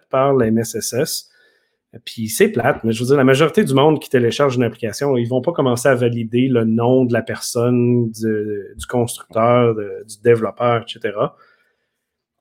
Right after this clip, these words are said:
Puis, ben, je veux dire, il n'y a pas grand-chose à dire, sauf que tout ce qui a été mis en place permet de la fraude et de la fraude et de la fraude. Euh, donc, malheureusement, encore une fois, on se retrouve avec, euh, de fausses applications aux couleurs de Vaxicode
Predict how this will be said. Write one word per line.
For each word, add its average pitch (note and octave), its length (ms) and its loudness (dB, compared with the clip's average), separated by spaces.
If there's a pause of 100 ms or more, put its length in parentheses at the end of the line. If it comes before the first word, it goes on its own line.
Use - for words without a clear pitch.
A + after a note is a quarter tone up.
(400)
Puis, - 220 -16
ben, A#2 140 6
je A#2 60 2
veux B2+ 60 -2
dire, E3+ 100 6
il - 20 8
n'y D#3 60 6
a C3 40 2
pas A#3 100 4
grand-chose G3 400 4
à C3+ 60 8
dire, D#3 240 4
sauf E3 300 2
que D#3+ 420 2 (160)
tout C4 180 -4
ce - 80 -6
qui E3 100 0
a - 20 2
été C3+ 240 0
mis D#3 160 4
en B2+ 160 2
place B2 800 -6
permet B2+ 380 2
de B2+ 80 -2
la A#2+ 100 0
fraude A#2+ 640 -4
et A2 120 -2
de A2 60 -6
la G#2+ 100 -4
fraude A2+ 480 -4
et G#2+ 80 -4
de G#2+ 40 -6
la G2+ 120 -6
fraude. B2 520 -2 (720)
Euh, A2 260 -2
donc, A#2+ 300 2
malheureusement, C3 840 6
encore B2+ 320 2
une A#2+ 180 0
fois, C3 300 -2
on C3 60 0
se B2 140 -6
retrouve C3 440 -4
avec, A2+ 340 -4
euh, G#2+ 540 -8
de B2 100 0
fausses D#3+ 260 2
applications C#3 840 4
aux C#3+ 300 -4
couleurs C3 380 4
de A#2+ 80 2
Vaxicode A#2 880 -4